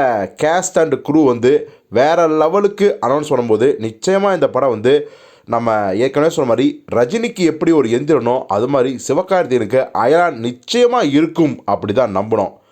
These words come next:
So, நம்ம நம்புன மாதிரி இந்த படம் வந்திருக்கா இல்லையா அப்படிங்கிறத பார்ப்போம். இப்போ இந்த படத்தோட கதை என்ன அப்படின்னு பார்த்தா, நம்ம ஏற்கனவே பல தடவை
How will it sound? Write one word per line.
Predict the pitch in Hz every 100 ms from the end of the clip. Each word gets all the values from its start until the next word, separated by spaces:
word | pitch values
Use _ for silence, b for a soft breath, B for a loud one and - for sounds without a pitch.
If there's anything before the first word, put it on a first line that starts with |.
| b _
So, | 139 123 92 - -
நம்ம | 104 98
நம்புன | 98 139 220 196
மாதிரி | 131 120 139
இந்த | 104 95
படம் | - 127 98
வந்திருக்கா | 98 127 110 123 120 98
இல்லையா | 98 107 98
அப்படிங்கிறத | 90 87 82 110
பார்ப்போம். | - 85 - 80 85 b b b b -
இப்போ | 143 156 143 113 95 -
இந்த | 131 123
படத்தோட | 147 - 160 131
கதை | - 143 156
என்ன | 135 131
அப்படின்னு | 117 101
பார்த்தா, | 101 123 131 104 80 - b b b
நம்ம | - 107 104
ஏற்கனவே | 120 123 127 123 147
பல | - - 113 120 131 151
தடவை | 147 143 135 143